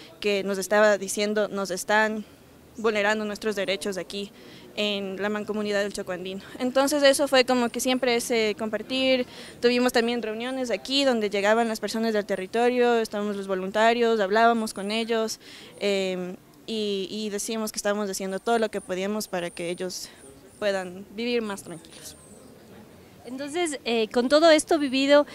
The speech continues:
Speaker 2: ¿cuál es el mensaje que tú le das tanto a los jóvenes, a la gente adulta, eh, sobre lo que se viene, ¿no?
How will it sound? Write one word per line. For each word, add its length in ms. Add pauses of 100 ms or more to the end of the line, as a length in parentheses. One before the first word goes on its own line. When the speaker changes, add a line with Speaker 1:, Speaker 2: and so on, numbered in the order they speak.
(240)
Speaker 2:
¿cuál 180
es 100
el 140
mensaje 720
que 180
tú 140
le 120
das 260
tanto 240
a 20
los 160
jóvenes, 840
a 80
la 120
gente 260
adulta, 640 (380)
eh, 260
sobre 300
lo 140
que 100
se 140
viene, 300
¿no? 300